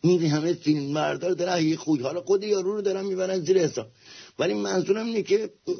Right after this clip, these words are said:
اشتباهه. اینو لطفاً شما بگید، بگید بعضی وقتا صحبت کنید، بگید آقا لطفاً نیاین راجع به اینا تبلیغ بکنید، نیاین بگین به انصاریان مثلاً دعا کنید فلان کنید.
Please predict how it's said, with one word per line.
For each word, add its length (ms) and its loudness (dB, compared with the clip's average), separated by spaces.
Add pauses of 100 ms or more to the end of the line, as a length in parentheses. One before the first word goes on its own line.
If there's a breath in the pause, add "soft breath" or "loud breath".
(180)
اشتباهه. 680 0 (280)
اینو 260 0
لطفاً 600 -2 (360 soft breath)
شما 340 0
بگید، 440 -4
بگید 280 2 (180)
بعضی 240 -4
وقتا 200 -4
صحبت 300 -2
کنید، 180 -2
بگید 140 2
آقا 300 -2
لطفاً 460 -2
نیاین 680 0
راجع 240 2
به 60 2
اینا 140 -4
تبلیغ 600 -2
بکنید، 400 -8 (460 loud breath)
نیاین 380 0
بگین 300 -2
به 160 -8
انصاریان 760 -8
مثلاً 440 -2
دعا 440 2
کنید 360 -8
فلان 360 -2
کنید. 240 -8